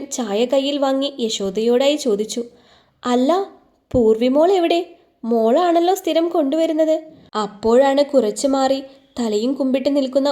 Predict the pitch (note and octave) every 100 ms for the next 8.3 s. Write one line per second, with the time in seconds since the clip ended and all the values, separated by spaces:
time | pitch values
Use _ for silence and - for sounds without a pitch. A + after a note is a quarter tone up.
0 | C4 A3 G3+ A3+ C4+ C4+ - G#3+ G#3 G#3
1 | C4+ C4+ A#3 C4+ D4 A#3+ F3+ G3+ G3 -
2 | _ _ - - - - - A#3+ B3 D4
3 | G#4 G4+ - B3 A#3 D4+ E4 F4+ F4+ G4
4 | F4 C#4+ D4+ E4+ D#4 F4+ F4+ E4 D#4+ D#4+
5 | E4+ E4+ - _ _ _ _ - G#3+ G3
6 | G3+ C4+ C4+ C#4 C4+ C4 A#3+ C4+ - A3
7 | G#3 A#3+ C4+ C4 C4+ C#4+ - G#3+ G#3 C4+
8 | A#3+ - A3